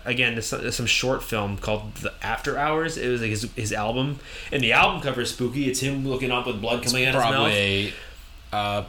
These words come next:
Speaker 2: probably, <laughs> I mean, it's, it's probably kinda like a Thriller thing where it's like,
Speaker 1: Yeah,
Speaker 2: uh,
Speaker 1: exa-, well,
Speaker 2: extended
Speaker 1: that,
Speaker 2: music
Speaker 1: it's exact-,
Speaker 2: video.
Speaker 1: and that's
Speaker 2: It's like
Speaker 1: exactly
Speaker 2: a long
Speaker 1: it.
Speaker 2: video.
Speaker 1: And that's fine. Like, if that's the case, then they're gonna build something off of that. That's great.
Speaker 2: Mm-hmm.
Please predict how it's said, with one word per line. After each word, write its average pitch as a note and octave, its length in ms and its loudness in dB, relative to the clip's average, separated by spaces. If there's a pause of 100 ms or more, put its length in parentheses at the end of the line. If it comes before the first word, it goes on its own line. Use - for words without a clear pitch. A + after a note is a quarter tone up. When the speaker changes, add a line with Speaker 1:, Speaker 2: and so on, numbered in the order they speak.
Speaker 2:
probably, G#3 260 2
<laughs> - 600 -8
I - 40 -4
mean, G#2 100 0
it's, F#2 120 0
it's - 340 -4
probably E3 180 2
kinda C3+ 180 2
like G#2+ 120 4
a G2 80 0
Thriller A2+ 340 0
thing F#2+ 220 -2
where F#2 140 2
it's F2 140 -2
like, F#2 180 0 (440)
Speaker 1:
Yeah, A3+ 220 4
Speaker 2:
uh, E3 80 4
Speaker 1:
exa-, C#3+ 220 4
well, A3+ 160 6
Speaker 2:
extended B2+ 260 6
Speaker 1:
that, A2 80 -4
Speaker 2:
music A#2+ 220 6
Speaker 1:
it's A#3 100 4
exact-, - 240 6
Speaker 2:
video. A#2+ 240 4
Speaker 1:
and G3 120 0
that's A3+ 180 4
Speaker 2:
It's - 40 4
like - 120 4
Speaker 1:
exactly - 260 4
Speaker 2:
a - 80 4
long G#2 320 4
Speaker 1:
it. G2+ 60 0
Speaker 2:
video. G2+ 320 2
Speaker 1:
And - 100 4
that's B3+ 180 2
fine. A3 500 2
Like, D3 120 2
if D#3+ 100 0
that's A3 220 2
the F#3+ 100 0
case, F#3 560 2 (480)
then C#3+ 320 0 (100)
they're C#3+ 140 2
gonna D#3 160 2
build F3 140 4
something E3 260 -2
off C3 140 0
of B2+ 80 2
that. C#3+ 280 0
That's B2+ 280 0
great. C#3+ 480 0
Speaker 2:
Mm-hmm. G#2+ 220 0